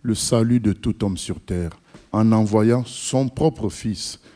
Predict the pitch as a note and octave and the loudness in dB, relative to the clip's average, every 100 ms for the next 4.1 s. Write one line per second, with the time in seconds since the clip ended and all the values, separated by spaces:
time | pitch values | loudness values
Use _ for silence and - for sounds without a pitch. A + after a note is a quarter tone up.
0 | _ _ _ _ _ _ _ _ _ B2+ | _ _ _ _ _ _ _ _ _ 2
1 | B2+ C#3 C#3 - - F2 A2 B2 - - | 2 0 -6 -12 -10 -4 0 -2 -2 2
2 | A#2 A#2+ - - _ _ _ _ - A#2+ | 4 2 -2 -16 _ _ _ _ 0 0
3 | B2 A#2+ A#2+ A2+ A2 A2+ G#2+ B2 G2+ D#2+ | 6 6 8 6 6 4 4 4 4 0
4 | C#2+ | -6